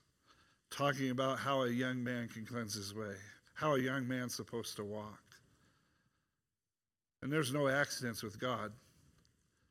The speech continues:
You know, there might be some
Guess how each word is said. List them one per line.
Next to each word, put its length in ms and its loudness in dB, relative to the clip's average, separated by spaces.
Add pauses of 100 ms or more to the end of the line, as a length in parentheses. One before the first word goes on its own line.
(760)
You 80 -2
know, 240 -2 (260)
there 160 4
might 240 2
be 140 2
some 360 0